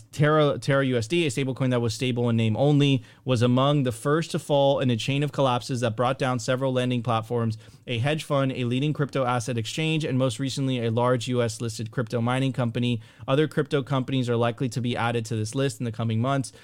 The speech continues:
These failures occurred in rapid succession, reflecting crypto players' incredibly highly lev-, h-, high leverage, their interconnectedness across the crypto ecosystem, and their inadequate government structures. Yet remarkably, the crypto rout has left the financial system largely unscathed.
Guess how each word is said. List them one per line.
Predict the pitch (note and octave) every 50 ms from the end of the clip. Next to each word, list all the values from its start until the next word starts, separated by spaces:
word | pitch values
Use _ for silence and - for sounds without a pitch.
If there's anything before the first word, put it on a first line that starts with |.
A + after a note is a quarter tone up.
| - - _ -
These | C3+ C3+ D3+ D3 -
failures | D#3+ D3 C#3+ C#3+ C#3+ C#3 B2+ C3
occurred | G#2+ - D3 C#3 C3+ C3
in | B2 A#2+
rapid | A#2 A#2+ A2+ A#2+ A2+
succession, | A2 A#2+ A2 - - D3+ D#3 D3 - D#3 D3 D3 - - - _
reflecting | - C3+ A#2 A#2 C#3 B2+ A#2+ - B2 A2
crypto | - D#3 D#3+ - E3 D3+
players' | C#3 - D3+ C#3+ C#3 C3+ C3+ A#2+ B2+
incredibly | A#2 A2 - C3 C3 C3 C3 C3+ C3+ A#2+
highly | A2+ B2 B2+ B2 B2 A#2+
lev-, | A#2 A#2 A#2+ B2 A#2+ - _ _ - A#2
h-, | B2+ - - -
high | - C#3+ C#3 C#3+ D3+
leverage, | D3+ C#3 C3 B2+ B2 C3 C3 C3 B2+ A#2+ - - _
their | B2+ A#2+ A#2+ A2+ -
interconnectedness | B2 C3+ C3 - C#3+ - C#3 C3 C3 B2+ A#2 - C3 B2 B2+ B2 A#2 -
across | A2+ G#2+ - B2+ A#2+ A2+ A2
the | A#2 A2
crypto | - C#3 A#2 - C3 A#2+ -
ecosystem, | - D3+ D3 D#3 D3+ - - D3+ C#3 - D#3+ D3 C3+ A#2 - - - E2+ A2+
and | B2 A#2+ B2
their | B2 A#2+ - - -
inadequate | D3+ D3+ D3+ D3+ - B2 B2 B2+ B2+ A#2 - C3+ A#2+ G#2
government | A2 A#2+ A#2+ A#2+ A#2 A#2+ A#2 G#2+
structures. | - D3 C#3 - - - C#3+ C3+ A2+ - - - _ -
Yet | C3 A#2+
remarkably, | B2 A#2+ C3 C3+ C#3+ C#3 D3+ D3+ C3 C#3+ C#3+ C3+
the | B2+ A2+
crypto | - - C3+ - - C#3 C3
rout | B2 A#2+ B2 B2 B2+ B2+ - C3
has | B2+ B2 A2+ A2+
left | A#2+ B2 A#2+ A2+
the | -
financial | G#2+ - A#2+ A#2 A#2+ B2+ C3 - D3
system | - - C3+ A2 - C3 B2 A#2+
largely | A#2 A#2+ A#2+ A#2 A#2 B2 B2 A#2 A2+
unscathed. | A2+ A2 G#2+ - - D3+ D3+ D3+ D3+ D3+ C#3+ C3